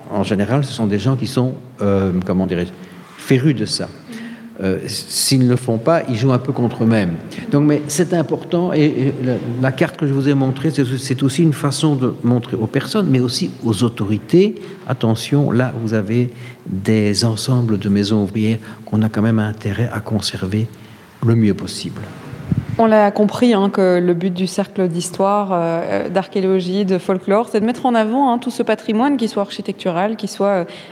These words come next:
Speaker 2: euh, oral aussi, parce qu'il y a tellement d'histoires à raconter. Et, et vous l'avez dit, il y a parfois des, des Monsieur Muche, par exemple, qui ont énormément d'histoires à raconter et une mémoire pour les raconter, mais il faut bien quelqu'un qui les écrit, et c'est le but aussi du cercle d'histoire. Alors,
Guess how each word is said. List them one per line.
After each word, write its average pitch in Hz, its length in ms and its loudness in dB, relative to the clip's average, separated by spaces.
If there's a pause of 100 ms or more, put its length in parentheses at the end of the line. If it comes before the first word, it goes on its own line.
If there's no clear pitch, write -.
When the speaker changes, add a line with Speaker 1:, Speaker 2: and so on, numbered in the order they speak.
Speaker 2:
euh, 165 280 0 (100)
oral 226 420 0
aussi, 196 240 -4
parce 185 200 -8
qu'il - 80 -8
y - 20 -2
a 175 80 -6
tellement 233 260 0
d'histoires 220 680 -2
à 170 40 0
raconter. 185 520 -2 (340)
Et, 214 220 2
et - 20 0
vous 214 140 2
l'avez 226 240 2
dit, 277 200 4
il - 120 -4
y 190 40 4
a 190 40 2
parfois 202 320 -4
des, 185 240 2
des 175 100 2
Monsieur 214 300 2
Muche, 226 240 2
par 190 140 0
exemple, 185 260 -2
qui 190 100 -2
ont 208 200 0
énormément 254 920 2
d'histoires 214 480 -4
à 185 80 -2
raconter 185 320 -4
et 226 180 0
une 214 140 4
mémoire 220 640 0 (320)
pour 208 140 0
les 190 100 0
raconter, 185 440 -2 (260)
mais 240 60 4
il 226 40 -2
faut 240 120 -2
bien 277 160 0
quelqu'un 247 280 -2
qui 247 100 -6
les 196 220 0
écrit, 196 380 -2
et 214 200 0
c'est 226 160 -2
le 220 120 2
but 214 260 -2
aussi 240 240 -2
du 196 140 -2
cercle 196 260 -4
d'histoire. 190 320 0
Alors, 220 140 2